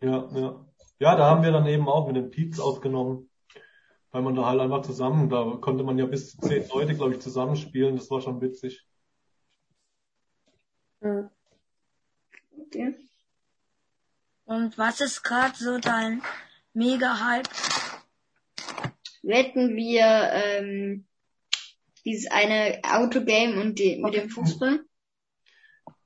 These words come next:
Speaker 2: Das
Speaker 1: Jetzt auch wieder für euch, für euch was ganz Geheimes. Das darf ja keiner wissen auf unserem YouTube-Kanal. <laughs> Aber, ähm, tatsächlich spiele ich grad was für mich privat, weil das gibt's auch ab und zu noch,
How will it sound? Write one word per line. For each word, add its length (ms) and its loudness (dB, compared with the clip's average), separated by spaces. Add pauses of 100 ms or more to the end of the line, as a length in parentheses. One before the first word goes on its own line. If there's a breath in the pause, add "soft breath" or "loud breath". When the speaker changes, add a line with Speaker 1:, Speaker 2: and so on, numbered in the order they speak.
(420)
Speaker 2:
Das 280 -6
Speaker 1:
Jetzt 260 4
auch 240 8
wieder 220 10
für 160 6
euch, 220 4
für 160 0
euch 200 4
was 180 -2
ganz 280 -2
Geheimes. 600 2
Das 160 -8
darf 220 0
ja 100 0
keiner 340 0
wissen 280 -2
auf 180 -2
unserem 340 -6
YouTube-Kanal. 580 -6
<laughs> 680 0 (720 loud breath)
Aber, 640 6
ähm, 580 -2 (920)
tatsächlich 640 4
spiele 240 -2
ich 140 -4
grad 180 2
was 160 2
für 140 4
mich 240 2
privat, 500 4
weil 140 2
das 160 -4
gibt's 220 -8
auch 200 0
ab 140 0
und 120 0
zu 160 -2
noch, 280 0